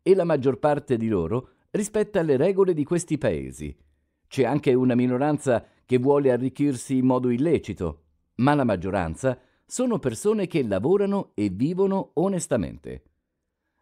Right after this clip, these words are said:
Allora mi chiedo, com'è possibile che l'Albania sia così arretrata e povera con un popolo così lavoratore e con un paese così ricco? Infatti in Albania c'è molto petrolio, cromo, nichel,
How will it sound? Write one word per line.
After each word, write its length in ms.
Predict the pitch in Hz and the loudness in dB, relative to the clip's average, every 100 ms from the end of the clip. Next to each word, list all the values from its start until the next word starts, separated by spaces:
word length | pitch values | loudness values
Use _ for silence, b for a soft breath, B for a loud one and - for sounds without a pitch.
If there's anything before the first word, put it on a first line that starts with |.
| - | -8
Allora 360 | 240 262 240 | -2 0 2
mi 120 | 190 147 | 2 2
chiedo, 440 | 120 90 117 - | 0 0 -2 -4
com'è 240 | - 269 262 | -4 -2 -2
possibile 640 | 208 - 170 110 92 95 | -2 -4 -2 -2 -2 -4
che 120 | - | -2
l'Albania 540 | 104 139 127 135 180 143 | 0 0 0 0 0 -2
sia 480 | - 156 139 131 - | -2 -2 0 0 -2
così 380 | 151 139 180 | -2 -2 2
arretrata 720 | 170 143 127 143 131 95 104 | 0 2 -2 0 0 0 0
e 100 | 113 | -2
povera 520 | 90 143 147 135 127 - b b | 0 0 0 2 0 -2 b b
con 200 | - 196 | -4 0
un 100 | 185 | 0
popolo 540 | 185 180 175 170 160 | 2 0 0 0 0
così 320 | 156 143 151 185 | 0 -2 -2 0
lavoratore 760 | 151 143 123 95 76 78 b b b b | 0 0 0 -2 -4 -6 b b b b
e 240 | 143 165 - | 0 0 0
con 160 | 151 | 0
un 160 | 165 156 | 0 -2
paese 460 | 147 175 139 151 | 0 0 0 -4
così 340 | 143 143 147 196 | -2 -4 -2 -2
ricco? 640 | 151 139 - 95 80 - _ _ _ | 0 -2 -2 -6 -6 -8 _ _ _
Infatti 580 | - 202 208 143 - 104 | -2 0 0 -2 -2 -2
in 100 | 107 | 0
Albania 640 | 147 139 117 90 107 131 b b - | 2 2 0 2 0 -2 b b -2
c'è 140 | 214 | 0
molto 320 | 196 226 202 | 2 0 0
petrolio, 640 | 185 170 202 143 73 67 65 | -2 0 2 2 0 -8 -10
cromo, 500 | - 110 139 107 80 | -4 0 0 0 -2
nichel, 640 | 82 151 135 92 78 78 | 0 -2 -2 -6 -4 -8